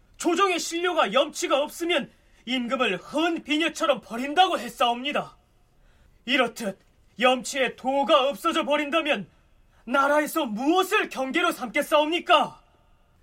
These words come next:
신등은 조말생이 일찍이 탐우죄를 범하여 가볍게 용서하지 못할 것으로 여기고,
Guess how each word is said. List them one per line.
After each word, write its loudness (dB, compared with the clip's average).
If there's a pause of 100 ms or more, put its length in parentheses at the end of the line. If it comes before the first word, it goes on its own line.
(140)
신등은 -2 (240)
조말생이 2
일찍이 -2
탐우죄를 0
범하여 2 (140)
가볍게 -2
용서하지 0
못할 -2
것으로 -2
여기고, -2